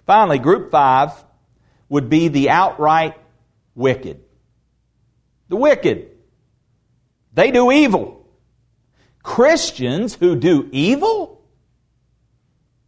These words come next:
they commit sins against other Christians right in the church.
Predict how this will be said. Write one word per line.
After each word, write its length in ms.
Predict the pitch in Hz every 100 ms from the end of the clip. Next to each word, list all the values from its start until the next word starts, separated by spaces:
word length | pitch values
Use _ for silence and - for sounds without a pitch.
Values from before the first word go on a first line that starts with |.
| _ _ _ -
they 120 | 139
commit 360 | 151 185 202 -
sins 840 | - 277 254 120 82 - - - _ _ _ -
against 580 | 135 131 185 226 - -
other 220 | 156 165
Christians 500 | 190 262 - - 98 -
right 220 | 139 185
in 100 | 240
the 60 | 240
church. 600 | - 349 - - -